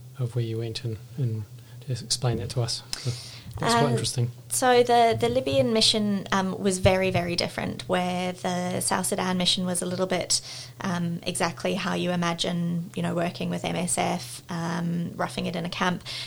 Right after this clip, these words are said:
Speaker 2: Uh, the Libya mission was set up to support a Ministry of Health hospital, um, where we were trying to provide additional training, support, um, and pharmacy items,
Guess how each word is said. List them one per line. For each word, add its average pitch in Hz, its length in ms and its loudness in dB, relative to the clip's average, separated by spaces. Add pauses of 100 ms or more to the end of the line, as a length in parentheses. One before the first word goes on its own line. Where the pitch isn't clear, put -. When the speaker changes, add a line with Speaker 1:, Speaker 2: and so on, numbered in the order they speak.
Speaker 2:
Uh, 185 160 2
the 202 120 2
Libya 214 280 4
mission 180 560 -2
was 170 680 -2 (200)
set 185 260 0
up 190 140 2
to 180 100 -2
support 170 500 -2
a 180 120 -2
Ministry 175 420 -2
of 175 80 -6
Health 180 240 -6
hospital, 165 580 -4 (380)
um, 175 460 -2
where 170 420 -4
we 180 180 -4
were 180 100 -4
trying 175 460 -4
to 170 380 -2
provide 170 480 -4
additional 175 600 -2
training, 175 560 -4
support, - 640 -2 (400)
um, 175 280 -2
and 175 220 -2
pharmacy 175 540 0
items, 175 580 -2